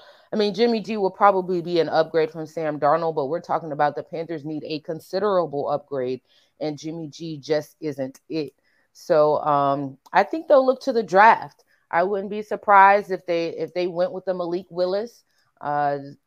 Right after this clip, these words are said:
a lot of people say maybe Kenny Pickett or maybe they go offensive line. And ho-, honestly,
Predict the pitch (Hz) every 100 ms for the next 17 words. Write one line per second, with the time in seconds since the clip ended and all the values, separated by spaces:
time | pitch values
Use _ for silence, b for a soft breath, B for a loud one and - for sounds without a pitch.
0 | _ - 131 131 156 180 175 156 - 165
1 | 160 156 156 151 175 156 - 165 160 175
2 | - b b 208 208 196 233 247 220 214
3 | 208 202 202 214 214 202 175 196 233 208
4 | 170 - 170 - - 175 262 381 359 370
5 | 392 370